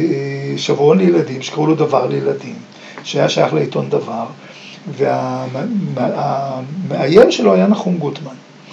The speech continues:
עכשיו, נחום גוטמן, הוא, הוא היה דמות שהיום, אני המומ-, אולי המומחה הכי, הכי, אני מרצה על גוטמן בכל מיני הזדמנויות, אני ככה,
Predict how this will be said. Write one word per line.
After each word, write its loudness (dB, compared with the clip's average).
עכשיו, 0
נחום 2
גוטמן, 8
הוא, 10
הוא 8
היה 8
דמות 4
שהיום, 6
אני -2
המומ-, -2
אולי 4
המומחה 4
הכי, 0
הכי, -2
אני -8
מרצה 0
על 2
גוטמן -4
בכל -4
מיני -2
הזדמנויות, 4
אני -6
ככה, -10